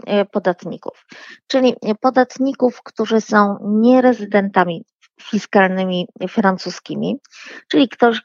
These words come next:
gdzie na stałe mieszka, e, za granicą, a tylko przyjeżdża i pracuje częściowo we Francji. I taka osoba składa tylko swoje dochody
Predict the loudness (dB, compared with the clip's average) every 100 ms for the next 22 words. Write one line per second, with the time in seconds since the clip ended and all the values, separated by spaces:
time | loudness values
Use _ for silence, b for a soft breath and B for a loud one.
0 | -8 0 4 4 2 2 2 2 0 -4
1 | -6 -2 -2 -2 -2 -2 -2 -6 -6 -4
2 | -2 2 2 0 -4 -8 -4 -2 -4 B
3 | B B -2 0 0 -2 -2 0 4 4
4 | 2 -4 -2 -8 -8 -14 _ _ _ _
5 | _ 0 0 0 -2 -2 0 -2 -4 -4
6 | -4 -2 -4 -6 -12 -8 -6 -6 -6 -10
7 | -10 -10 -10 B B B 0 2 2 0
8 | 2 2 2 0 -2 -12 -16 -10 2 2
9 | 4 0 -4 -20 -10 -8 -6 -8 -8 -6
10 | -4 -2 -4 -4 -6 -6